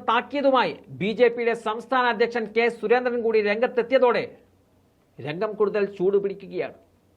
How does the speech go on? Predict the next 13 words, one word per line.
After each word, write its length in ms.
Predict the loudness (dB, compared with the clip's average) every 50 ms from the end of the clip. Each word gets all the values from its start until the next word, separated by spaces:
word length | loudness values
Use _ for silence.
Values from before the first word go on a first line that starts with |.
| _ _ _ _ _
പി 100 | -10 -10 -8 -6
സി 100 | -6 -2 0
ജോർജിന് 360 | 2 2 2 2 0 -4 -4 -2 -2
കാര്യമായ 380 | 0 2 2 0 0 -2 -4 -4 -4 -6
സ്വാധീനം 460 | -4 -2 -2 -2 -2 -2 -4 -6 -6 -8 -6
പത്തനംതിട്ട 480 | -6 -4 -2 -2 -2 0 -2 -2 0 2 0 2 2
ലോക്സഭാ 360 | 2 0 2 0 0 2 0 0 0
മണ്ഡലത്തിൽ 340 | -2 -2 -2 -4 -4 -8 -10 -10 -8 -6 -4
ഇല്ല 180 | -2 0 0 0
എന്നതാണ് 320 | 0 -2 -2 -2 -2 -2 -4 -6
സത്യം. 240 | -12 -12 -14 -16 -18 _ _ _ _ _ _ _ _ _ _ _ _ _ _ -10 -8
ഇക്കഴിഞ്ഞ 320 | -4 0 0 0 0 0 -4 -4
നിയമസഭാ 440 | -4 -4 -4 -2 0 0 2 2